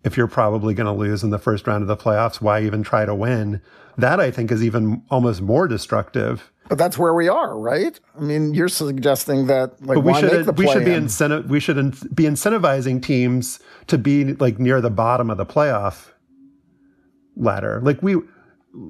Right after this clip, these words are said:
Speaker 1: like, a lot of, a lot of teams are like, "We don't wanna be on the, you know, kind of mediocrity escalator where you're just, like, fighting to get to the bottom." But, like, as consumers of the sport, we want more teams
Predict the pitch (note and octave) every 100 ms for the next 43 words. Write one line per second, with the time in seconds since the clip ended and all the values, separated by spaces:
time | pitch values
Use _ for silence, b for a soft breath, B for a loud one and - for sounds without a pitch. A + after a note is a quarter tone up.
0 | - - D#3+ C#3 D3+ C#3+ D3 D#3 C#3 -
1 | - - C#3 C#3+ C#3+ - B2+ B2 A#2 G2
2 | B2+ B2+ B2+ A#2+ A#2+ G#2+ A2+ A2+ G#2+ G#2+
3 | G#2+ G#2 G2+ G2+ - - A#2 F#2+ F2+ G#2+
4 | F#2+ F#2 - _ b b b b b _
5 | A#2 A2+ G#2+ G#2 G2+ A#2+ G2+ G2 G#2 -
6 | G2+ G2 - A#2+ A#2+ G#2+ B2 G#2+ G#2 G#2
7 | - G#2 F2+ - - A2 G2+ G2+ G2 G2+
8 | B2 G2 - B B B A#2+ - A2 F#2
9 | G2+ F#2 F#2+ D3+ D3+ B2+ - - C#3 C3
10 | A#2+ - B2+ - F3 E3 C3+ A#2 A#2+ F3+
11 | G3 - D3 E3 E3+ C3+ C3 F3+ F#3 -
12 | G3 F#3 D#3+ C#3+ -